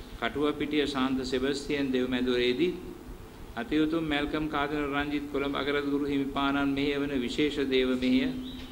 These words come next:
එදිනම සවස හයයි තිහට කොච්චිකඩේ සාන්ත අන්තෝනි සිද්ධාස්ථානයේදී පැවැත්වෙන බව මෙයින් දැනුම් දෙමි. එම දේව මෙහෙය තුල දිව්‍ය පූජාව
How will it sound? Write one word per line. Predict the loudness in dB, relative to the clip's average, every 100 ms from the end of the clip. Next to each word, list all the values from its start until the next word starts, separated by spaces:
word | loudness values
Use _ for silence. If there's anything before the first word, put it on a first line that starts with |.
| -4
එදිනම | 2 2 4 2
සවස | 0 0 -2 -2 -4
හයයි | 0 2 2
තිහට | 2 2 2
කොච්චිකඩේ | 0 -2 -2 -2 0 0 0
සාන්ත | 0 0 0
අන්තෝනි | -2 -2 -2 -2 -2
සිද්ධාස්ථානයේදී | -2 -2 0 -2 -2 -2 -2 0 -2 -2 -2 -4 -12 -14 -6
පැවැත්වෙන | 0 2 2 -2 -2
බව | -2 -2 0
මෙයින් | 0 2 2 2
දැනුම් | 0 0 -2
දෙමි. | -2 -4 -6 -14 -14 -14 -14 -14 -14 -16 -12
එම | -4 0
දේව | 4 8 8 6
මෙහෙය | 2 2 0
තුල | 2 2
දිව්‍ය | 4 4 6
පූජාව | 4 2 0 2 2